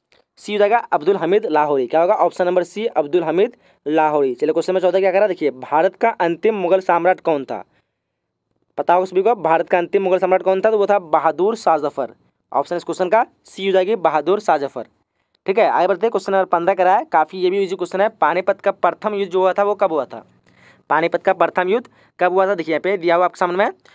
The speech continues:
So राइट ऑप्शन की बात करेंगे तो प-, प्रथम जो हुआ था वो पन्द्रह सौ छब्बीस को हुआ था। क्या होगा? पन-, ऑप्शन नंबर इस क्वेश्चन का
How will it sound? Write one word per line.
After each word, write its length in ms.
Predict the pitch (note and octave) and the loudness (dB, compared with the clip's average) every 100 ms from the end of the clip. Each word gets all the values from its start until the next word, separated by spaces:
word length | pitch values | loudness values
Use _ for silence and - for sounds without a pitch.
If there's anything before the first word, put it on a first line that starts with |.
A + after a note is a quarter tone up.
| _ | _
So 80 | - | -4
राइट 220 | F3 F3 | 0 0
ऑप्शन 140 | F3 G#3+ | -2 0
की 40 | |
बात 180 | G#3 F#3+ | 0 0
करेंगे 200 | G3+ G#3 | -2 0
तो 80 | G#3+ | -2
प-, 140 | G3+ | 0
प्रथम 500 | F3 - E3+ - G#3 | 0 0 -2 -2 -2
जो 80 | G#3 | 0
हुआ 80 | G#3 | 2
था 80 | |
वो 80 | G#3+ | 0
पन्द्रह 260 | A3 F3+ F3+ | 0 0 -2
सौ 200 | F3 F3 | -4 -8
छब्बीस 200 | D#3 E3 | -6 -6
को 100 | C#3 | -6
हुआ 60 | |
था। 80 | C3+ | -4
क्या 100 | C#3 | -2
होगा? 140 | E3 G#3+ | 0 0
पन-, 260 | A3 E3 | -2 -4
ऑप्शन 240 | - D#3 F3+ | -4 -4 -4
नंबर 80 | |
इस 60 | F3 | -6
क्वेश्चन 240 | F3 F3 | -8 -8
का 160 | E3 A3 | -2 -2